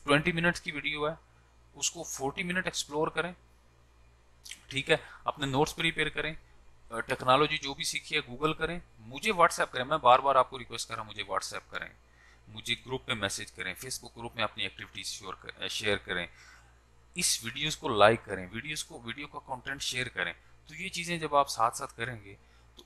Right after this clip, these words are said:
उसके लिए आपका जो, जो इंटरेस्ट है वो बढ़ता जाएगा। ये कोर्स आपको बहुत ही फ़ायदा देगा। इस कोर्स को ख़त्म करने के बाद मैं गारंटी करता हूँ कि जो लोग, अगर आप, आप इसको सही तरह से कर, कर पाएंगे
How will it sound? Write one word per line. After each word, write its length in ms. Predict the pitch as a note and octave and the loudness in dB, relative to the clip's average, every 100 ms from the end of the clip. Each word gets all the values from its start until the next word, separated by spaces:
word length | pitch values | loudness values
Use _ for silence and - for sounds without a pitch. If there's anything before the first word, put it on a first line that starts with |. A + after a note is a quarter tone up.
| - | -6
उसके 280 | E3+ - D3+ | -4 -2 -2
लिए 340 | B2+ B2+ - - | 0 -2 -4 -6
आपका 300 | A#2+ - C#3 | -6 -4 -6
जो, 220 | - B2 | -6 -10
जो 140 | A#2 | -8
इंटरेस्ट 360 | A#2 A2 - - | -10 -8 -6 -4
है 60 | A#2 | -4
वो 140 | A#2+ | -2
बढ़ता 280 | G#2 F2+ F2+ | -2 -2 -2
जाएगा। 300 | F2 F2 F#2 | -4 -8 -6
ये 140 | G#2 C3 | -2 -2
कोर्स 360 | - D3 - | -2 -8 0
आपको 400 | A#2 A#2 - C#3+ - - - | 2 0 -2 -14 -16 -20 -20
बहुत 440 | A#2 - D#3 E3 F3 | -14 -8 -2 -2 -2
ही 180 | E3+ E3+ - - - | -8 -10 -16 -12 -2
फ़ायदा 280 | A#2 A2 C3+ | 2 4 4
देगा। 340 | C3 A#2+ B2+ D#3+ - - - - - | 4 0 -2 -8 -16 -20 -20 -18 -4
इस 140 | F#3 | -2
कोर्स 240 | - E3 - | 0 -4 -6
को 80 | |
ख़त्म 280 | D#3+ - D3 | -8 -4 -2
करने 220 | D3 D3 | 0 0
के 100 | C#3+ | 0
बाद 200 | C3+ B2+ | 4 6
मैं 180 | C3+ C3 B2+ | 6 0 0
गारंटी 340 | A2+ B2+ D3+ | -2 0 -2
करता 300 | C#3 A#2 - | 0 -2 -2
हूँ 160 | G#2+ A#2+ | -4 -6
कि 100 | B2 | -10
जो 240 | - B2+ | -6 -4
लोग, 320 | C3 A#2+ A#2+ | -2 -4 -4
अगर 240 | A2+ A2+ A2 | -4 2 8
आप, 260 | G#2+ - - - | 8 6 -10 -8
आप 240 | G2 F#2 | -6 -4
इसको 200 | A2 - | -6 -6
सही 180 | A#2 A2+ | -4 -4
तरह 140 | A2+ A2+ | -4 -6
से 120 | A2+ | -6
कर, 160 | - | -2
कर 340 | A2+ - - A2+ | -2 -2 -4 -4
पाएंगे 580 | - G2 F#2+ F#2+ F#2+ | 2 0 0 -6 -10